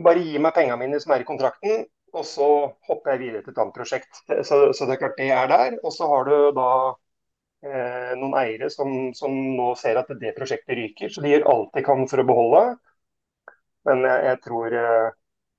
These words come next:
den demningen, den, eh, har først fått en sprekk i demningen, så, så må du enten tappe, eller så, så brister den, og der, der tror jeg det er full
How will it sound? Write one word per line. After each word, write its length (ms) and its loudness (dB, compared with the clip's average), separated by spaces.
den 240 -2
demningen, 500 -2
den, 300 -2
eh, 320 -6
har 140 0
først 180 -8
fått 240 -2
en 80 -2
sprekk 400 -8
i 80 2
demningen, 480 0
så, 180 -2
så 120 -10
må 140 0
du 80 4
enten 240 -12
tappe, 320 0
eller 160 -6
så, 140 -4
så 160 -6
brister 560 0
den, 100 0
og 60 2
der, 240 4
der 240 0
tror 160 -4
jeg 80 0
det 80 2
er 160 -6
full 160 -14